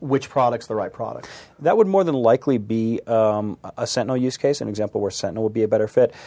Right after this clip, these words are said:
Speaker 2: But Sentinel Log Manager does have some limited notification capabilities. So Sentinel Log Manager can send email notifications, um, when events occur. Um,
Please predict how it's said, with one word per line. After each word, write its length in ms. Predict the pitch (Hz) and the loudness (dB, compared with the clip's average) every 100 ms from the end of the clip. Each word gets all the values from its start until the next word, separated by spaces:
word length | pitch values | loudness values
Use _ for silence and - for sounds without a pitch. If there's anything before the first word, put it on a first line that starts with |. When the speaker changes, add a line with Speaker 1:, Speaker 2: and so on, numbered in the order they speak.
| - _ | -20 _
Speaker 2:
But 160 | 139 - | -2 0
Sentinel 240 | 202 220 | -2 2
Log 100 | 190 | 2
Manager 260 | 175 170 139 | 4 2 0
does 360 | 104 113 123 | 2 4 4
have 320 | - 120 113 113 | 2 2 2 2
some 480 | - 110 107 101 - _ _ | 0 0 0 -6 -10 _ _
limited 540 | - 120 123 147 135 120 | -8 -2 2 4 4 4
notification 560 | 107 107 113 98 92 | 2 2 -2 -4 -4
capabilities. 580 | - 92 - 90 87 110 | -8 -8 -4 -2 -2 -4
So 160 | - 98 | -6 -4
Sentinel 300 | - 117 120 | -4 0 4
Log 160 | 113 | 4
Manager 240 | 110 107 107 | 2 -2 -2
can 180 | - | -2
send 300 | 101 110 104 | -6 -6 -6
email 240 | 110 107 107 | -6 -6 -4
notifications, 840 | 101 98 110 95 90 101 107 117 - | -4 -4 -6 -6 -8 -10 -12 -12 -10
um, 300 | 95 90 92 | -8 -8 -8
when 120 | 95 | -8
events 300 | 98 95 - | -6 -8 -8
occur. 400 | - - 87 85 - - - - - _ | -8 -4 -4 -6 -16 -20 -20 -20 -20 _
Um, 480 | 113 104 104 101 | 0 2 2 -2